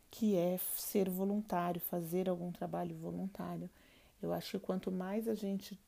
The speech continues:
doa da gente, mais a gente recebe do outro. E a gente acha sempre que tá ensinando,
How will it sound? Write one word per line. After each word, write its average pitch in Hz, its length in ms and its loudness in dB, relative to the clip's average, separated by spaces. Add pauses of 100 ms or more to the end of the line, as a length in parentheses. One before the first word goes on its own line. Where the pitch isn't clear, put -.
doa 185 600 4
da 170 160 -2
gente, 185 480 -2
mais 180 360 -4
a 190 80 -2
gente 190 360 -4
recebe 190 680 -2 (400)
do 196 160 2
outro. 180 440 2
E 180 60 0
a 170 40 -2
gente 175 320 -6
acha 185 260 -4
sempre 196 340 -6
que 214 120 -6
tá 190 300 -8 (420)
ensinando, 185 1040 0